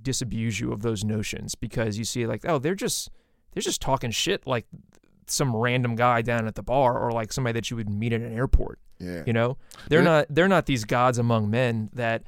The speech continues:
Speaker 1: have seen through the veil into the way that the world really works or anything like that.
Speaker 2: You, you know what he could do to just, to just, just fucking absolute chaos? Is just,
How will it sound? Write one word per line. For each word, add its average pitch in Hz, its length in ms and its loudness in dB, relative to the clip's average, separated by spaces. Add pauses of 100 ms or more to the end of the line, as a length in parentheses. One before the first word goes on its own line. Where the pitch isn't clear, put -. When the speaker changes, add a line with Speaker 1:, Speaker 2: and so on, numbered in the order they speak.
(300)
Speaker 1:
have 120 580 -2
seen 143 380 0
through 139 340 -2
the 113 100 -6
veil 117 500 0
into 123 260 -4
the 117 100 -2
way 117 300 0
that 117 240 -6
the 117 80 -6
world 110 300 -4
really 110 200 -12
works 127 380 -8
or 110 80 -12
anything 107 300 -14
like 87 200 -14
that. 98 300 -10
Speaker 2:
You, 143 200 -2
you 123 80 -2
know 147 120 6
what 143 100 10
he 143 80 6
could 113 140 0
do 127 120 6
to 117 80 4
just, 104 240 0
to - 160 -4
just, 98 380 -4 (300)
just 104 160 -2
fucking - 380 -4 (420)
absolute 95 600 0
chaos? 92 840 -2 (520)
Is 90 180 2
just, - 500 2